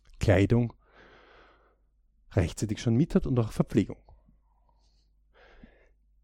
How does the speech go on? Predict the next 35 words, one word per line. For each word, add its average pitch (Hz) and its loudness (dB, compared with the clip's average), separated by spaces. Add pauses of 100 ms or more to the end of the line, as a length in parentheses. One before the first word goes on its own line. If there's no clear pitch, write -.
(180)
Der 160 4
Unterschied 240 4
gegenüber 135 4
früher, 240 2
vor 147 -2
fünfzig 170 0
oder 127 0
vor 113 -4
hundert 196 2
Jahren, 117 2
waren, 151 4 (340)
dass 147 4
wenn 156 6
wir 156 6
solche 151 0
fatalen 127 4
Fehler 160 6
in 151 4
der 127 4
Natur 120 0
gemacht 131 2
haben, 123 2 (880)
kann 117 -2
man 104 0
übrigens 101 -6
heute 104 0
auch 120 2
noch 131 0
erleben, 113 2 (680)
dass 139 0
wir 170 6
dann 180 4
einfach 147 2
gestorben 120 2
wären. 101 0